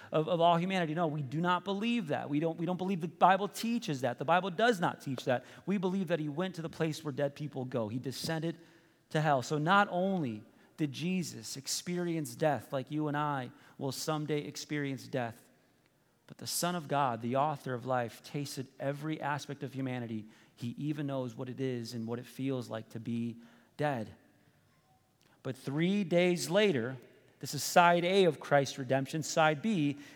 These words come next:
it, it almost mirrors beautifully. So he descends to hell. Here, if he was buried here, he resurrected. He came back to life. The, the Lord, the,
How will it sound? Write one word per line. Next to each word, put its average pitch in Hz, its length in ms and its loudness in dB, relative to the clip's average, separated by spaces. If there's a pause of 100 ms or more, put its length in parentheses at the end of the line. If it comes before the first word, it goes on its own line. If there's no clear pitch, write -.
it, 151 220 4
it 156 140 0
almost 170 360 2
mirrors 170 520 4
beautifully. 135 720 -2 (200)
So 160 160 0
he 170 80 2
descends 190 580 2
to 185 100 6
hell. 175 260 4 (320)
Here, 196 400 6
if 156 120 -2
he 196 80 0
was 165 160 4
buried 185 380 6
here, 175 360 2 (200)
he 202 300 0
resurrected. 180 800 6
He 160 80 0
came 190 260 0
back 165 320 6
to 185 100 -2
life. 196 340 2
The, 170 140 2 (220)
the 170 100 4
Lord, 196 420 6
the, 165 160 4